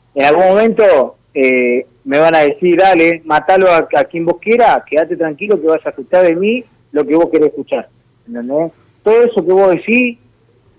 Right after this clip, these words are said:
quizá un poquito más, pero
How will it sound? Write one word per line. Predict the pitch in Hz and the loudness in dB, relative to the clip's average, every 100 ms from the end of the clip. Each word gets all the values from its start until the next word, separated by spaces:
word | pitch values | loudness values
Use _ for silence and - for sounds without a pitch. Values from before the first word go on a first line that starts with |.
| _ _ _ | _ _ _
quizá | 185 175 190 | -10 -2 0
un | |
poquito | 180 170 165 | 0 0 0
más, | 156 120 - _ _ _ _ | 0 -2 -6 _ _ _ _
pero | 160 156 151 135 - | -2 0 2 0 -6